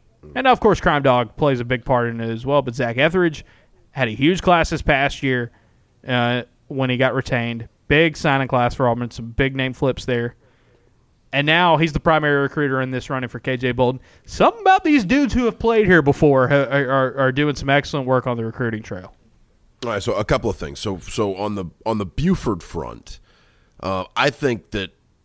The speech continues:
Speaker 2: Hugh Freeze building a pipeline because it's not just about the class of twenty-four with Buford. They've got guys in twenty-five and twenty-six that project as future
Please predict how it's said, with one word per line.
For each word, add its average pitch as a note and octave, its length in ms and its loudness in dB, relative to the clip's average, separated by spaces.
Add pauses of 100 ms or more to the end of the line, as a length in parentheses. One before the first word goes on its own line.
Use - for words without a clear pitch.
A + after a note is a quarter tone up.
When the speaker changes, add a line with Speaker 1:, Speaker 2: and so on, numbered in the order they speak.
(140)
Speaker 2:
Hugh C#3 320 0
Freeze G#2+ 600 -2
building G2 540 -4
a E2 80 -8
pipeline D#2+ 1040 -6 (320)
because G#2+ 240 -2
it's F#2 140 -8
not A#2 300 2
just G#2 340 0
about G2 460 0
the G2 80 -8
class F#2+ 400 -2
of F#2+ 60 -10
twenty-four F2 880 -4 (380)
with F2+ 280 -4
Buford. F2+ 500 -2
They've G2+ 280 -2
got F2+ 400 0 (220)
guys F#2 480 0
in E2+ 120 -6
twenty-five F2+ 680 -2
and D#2+ 100 -10
twenty-six - 920 -4 (420)
that G2 240 -2
project F#2+ 640 -2
as F2 800 -2 (400)
future F#2+ 760 -2